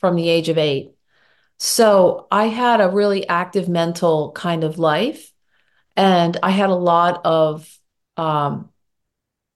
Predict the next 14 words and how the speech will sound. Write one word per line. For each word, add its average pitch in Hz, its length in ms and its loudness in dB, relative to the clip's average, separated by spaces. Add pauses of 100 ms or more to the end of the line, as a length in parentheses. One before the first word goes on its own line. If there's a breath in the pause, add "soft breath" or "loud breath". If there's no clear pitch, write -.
(120)
things 196 280 2
that 190 100 2
I 175 100 2
was 170 160 -4
really, 185 460 0
really 175 240 0
fascinated 180 720 -4
by. 202 280 0
So 190 220 -2
I 170 120 2
was 170 220 -2
able 165 480 0
to, 160 440 -6
um, 139 480 -4